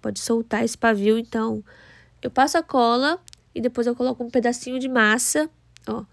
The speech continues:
Aí a massa vai grudar ali, né? E o pavio vai ficar bem preso, não, não tem risco de cair. E, ó, ó, vocês entenderam como é que eu vou fazer, gente? Vai ficar ali o pavio,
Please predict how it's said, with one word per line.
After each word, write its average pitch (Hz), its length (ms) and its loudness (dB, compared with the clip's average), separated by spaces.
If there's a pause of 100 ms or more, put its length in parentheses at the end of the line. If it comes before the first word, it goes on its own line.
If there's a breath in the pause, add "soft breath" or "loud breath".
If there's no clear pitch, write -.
(520 soft breath)
Aí 254 160 2
a 254 40 4
massa 262 240 2
vai 269 120 4
grudar 254 340 4
ali, 254 320 2
né? 269 340 -2
E 247 80 -2
o 240 60 0
pavio 240 300 2
vai 240 80 2
ficar 240 160 -4
bem 254 200 0
preso, 262 640 2 (100)
não, 226 140 -8 (160)
não 240 180 -4
tem 254 120 -4
risco 247 280 -4
de 233 80 -6
cair. 240 460 0 (1120 soft breath)
E, 254 220 0
ó, 185 220 0 (140)
ó, 233 100 -4
vocês 277 260 -2
entenderam 269 340 6
como 240 140 2
é 226 40 2
que 233 60 2
eu 247 60 2
vou 240 60 -8
fazer, 233 300 6
gente? 196 320 -6 (800 soft breath)
Vai 233 140 0
ficar 240 300 0
ali 247 580 0
o - 100 -10
pavio, 233 540 -2